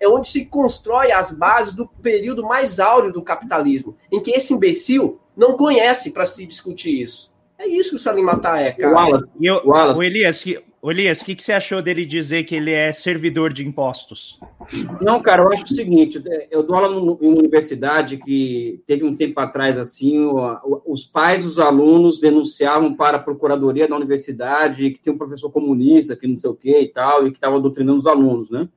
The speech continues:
Speaker 2: E, não, é. Não, rolou, não, não.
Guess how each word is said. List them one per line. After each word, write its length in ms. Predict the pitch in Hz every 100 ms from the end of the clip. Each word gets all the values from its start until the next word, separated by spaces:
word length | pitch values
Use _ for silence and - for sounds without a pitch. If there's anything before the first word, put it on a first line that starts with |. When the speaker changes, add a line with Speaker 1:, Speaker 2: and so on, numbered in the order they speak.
| _ -
Speaker 2:
E, 580 | - - - - -
não, 1200 | 302 311 311 269 302 302 - 208 240 277 - 285
é. 100 | 262 - 208 - - - - -
Não, 180 | 262 170 - -
rolou, 440 | 226 220 262 220
não, 300 | 247 269 180
não. 460 | 190 185 165 139